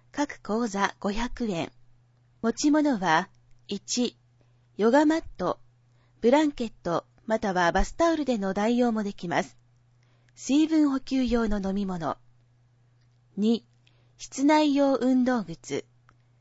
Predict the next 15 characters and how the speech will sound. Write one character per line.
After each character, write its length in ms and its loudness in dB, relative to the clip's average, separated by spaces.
水 360 0
分 220 2
補 120 -2
給 240 -2
用 240 2
の 200 0
飲 40 -2
み 140 -2
物。 320 -6
お 120 -4
申 280 2
し 60 -12
込 140 -2
み 160 2
は、 300 2